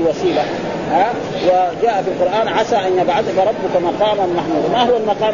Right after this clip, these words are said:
المحمود؟ هو مقام الشفاعة الذي يتأخر عنها أولو العزم من الرسل، نوح، آه، نوح و-، وإبراهيم وموسى وعيسى، فيعتذرون حتى ينتهوا إلى رسول الله صلى الله عليه وسلم فيقول: "أنا لها، أنا لها"، فيذهب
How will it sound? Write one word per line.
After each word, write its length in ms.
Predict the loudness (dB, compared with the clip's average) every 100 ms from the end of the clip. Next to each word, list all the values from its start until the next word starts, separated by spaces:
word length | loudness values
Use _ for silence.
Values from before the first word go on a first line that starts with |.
| 0
المحمود؟ 380 | -2 -2 0 0 0
هو 200 | 0 0
مقام 220 | 0 0
الشفاعة 460 | 0 0 0 0 -2 -4 -4 0
الذي 220 | 0 2
يتأخر 440 | 0 0 0 0 0
عنها 220 | 0 0
أولو 180 | 0 2
العزم 300 | 2 0 -2
من 120 | 0
الرسل، 300 | 0 0 0 0
نوح، 240 | 2 2 2 0 0 -2 -4 -2 2
آه، 160 | 2
نوح 220 | 2 0 2
و-، 360 | 0 2 0 0 -4 -4 0
وإبراهيم 720 | 2 2 2 2 0 2 2 2
وموسى 480 | 0 2 0 2 2 2
وعيسى، 460 | 2 2 0 0 0 2
فيعتذرون 640 | 2 2 0 -2 0 0 0 -2
حتى 340 | 0 2 2
ينتهوا 340 | 0 0 0 2
إلى 100 | 0 0
رسول 200 | 0 -2 0
الله 180 | 2 2 0
صلى 140 | -2
الله 120 | 0 0
عليه 140 | 0
وسلم 300 | 0 2 0 -2 -8 -4
فيقول: 520 | 0 0 2 0 2 0
"أنا 120 | 0
لها، 460 | 0 2 2 0 0
أنا 120 | 0
لها"، 320 | 2 2 2
فيذهب 420 | 2 2 2 0